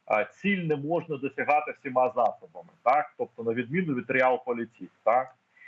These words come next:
І тому це означає, що накладає обмеження, в тому числі на Байдена, у співпраці з такими країнами. Вони ж знають про порушення прав людини в Китаї. Вони знають, що там не є. Тому що, якщо вони не будуть на це звертати увагу,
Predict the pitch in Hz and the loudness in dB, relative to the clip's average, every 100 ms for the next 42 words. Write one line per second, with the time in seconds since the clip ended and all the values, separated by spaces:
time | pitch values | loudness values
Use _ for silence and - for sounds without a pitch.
0 | - - 127 160 165 214 254 226 190 165 | -18 -6 -2 0 0 2 2 2 0 0
1 | 170 170 226 202 185 160 165 165 185 190 | -2 0 0 0 -4 -4 0 2 4 4
2 | 170 147 160 175 160 151 - 165 160 147 | 2 0 -2 -2 -2 -4 -4 -4 -4 -8
3 | 139 - 143 139 131 127 - 117 104 95 | -12 -4 -2 2 4 4 4 2 2 -2
4 | 110 156 165 - - 131 151 - 139 113 | -6 -4 -4 -10 -4 0 0 -2 -14 -18
5 | - 117 113 127 117 101 92 87 165 233 | -12 -10 -4 -2 -2 -4 -4 -2 0 0
6 | 165 185 180 - 139 - 131 160 - 131 | 2 2 2 -2 -6 -4 -4 -6 -8 -4
7 | 113 - 127 131 110 101 127 127 117 110 | -2 2 0 0 -8 -8 -8 -4 -2 -4
8 | - 117 95 90 87 101 123 143 175 180 | -6 -2 2 2 0 -6 -4 2 4 2
9 | 175 - 139 139 127 - _ _ _ - | -2 -2 2 2 0 -4 _ _ _ 0
10 | 147 147 147 127 135 165 170 165 175 175 | 0 0 -4 -4 -4 -4 -4 -2 -2 -2
11 | 170 175 165 165 175 165 165 165 160 - | -2 -2 -2 -4 -4 -8 -12 -6 -4 0
12 | 175 175 180 185 247 262 160 104 | 0 0 -2 0 2 2 0 -10